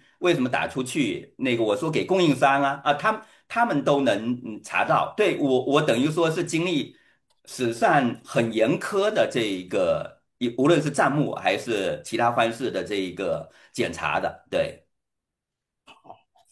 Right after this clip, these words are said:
Speaker 2: 谢谢您今天接受我们的访问。您将您自己在做公益，执着于我们信仰的这一件事，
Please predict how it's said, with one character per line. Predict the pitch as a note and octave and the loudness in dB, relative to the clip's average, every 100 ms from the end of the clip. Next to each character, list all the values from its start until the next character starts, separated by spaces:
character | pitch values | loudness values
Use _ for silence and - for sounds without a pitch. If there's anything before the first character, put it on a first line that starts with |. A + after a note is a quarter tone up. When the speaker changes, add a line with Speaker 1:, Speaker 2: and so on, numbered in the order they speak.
| _ _ _ - | _ _ _ -6
Speaker 2:
谢 | - G#3+ | 4 6
谢 | F#3+ | 8
您 | F3 D#3 F3 | 6 6 4
今 | E3+ F#3 | 2 2
天 | D#3+ D#3+ D#3+ D#3+ _ _ | 4 4 0 -6 _ _
接 | - F3 | 0 0
受 | F3 E3+ | 4 4
我 | C#3+ | 4
们 | C#3 D3+ | 2 -2
的 | D#3 | -2
访 | C3 A2+ | -2 0
问。 | D#3 G#2+ - _ _ _ _ _ _ _ | 0 -2 -6 _ _ _ _ _ _ _
您 | B2+ E3+ | -4 2
将 | F3+ F3+ | 4 4
您 | F3 E3+ | 4 0
自 | E3+ F3 | 0 -2
己 | D3 | 0
在 | C3+ D#3+ | 2 0
做 | D3+ F#3 E3 | 2 0 0
公 | - F#3 G#3 | 0 -2 0
益， | F#3 D#3+ - - _ | 0 0 -4 -20 _
执 | D#3 F3 | -4 -2
着 | F#3+ | 0
于 | F#3+ G3 E3+ D#3+ | 0 0 2 2
我 | E3+ | 2
们 | C#3 D#3+ | 0 -4
信 | - A3 F3+ | -2 0 2
仰 | B2 | 2
的 | C3 | 0
这 | C3+ F3 | 0 0
一 | E3 | 2
件 | D#3+ D#3+ | 2 0
事， | D#3+ D3 C3+ | -2 -2 -4